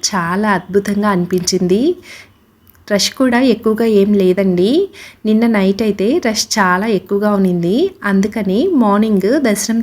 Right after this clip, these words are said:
చేసుకుందామని రూమ్ తీసుకొని అక్కడే స్టే చేశాం. ఇంచుమించు సంవత్సరం నుంచి స్వామివారి పౌర్ణమి గిరి ప్రదక్షిణ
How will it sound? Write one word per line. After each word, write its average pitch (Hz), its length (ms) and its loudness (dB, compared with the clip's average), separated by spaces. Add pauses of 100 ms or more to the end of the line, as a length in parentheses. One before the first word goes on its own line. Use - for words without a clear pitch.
చేసుకుందామని 185 800 -2
రూమ్ 247 220 4
తీసుకొని 214 520 -2
అక్కడే 220 340 -4
స్టే 190 260 -2 (120)
చేశాం. 165 440 -4 (840)
ఇంచుమించు 233 720 2 (160)
సంవత్సరం 226 580 -2
నుంచి 226 600 -2
స్వామివారి 226 800 0
పౌర్ణమి 233 500 2
గిరి 202 220 0
ప్రదక్షిణ 208 500 -2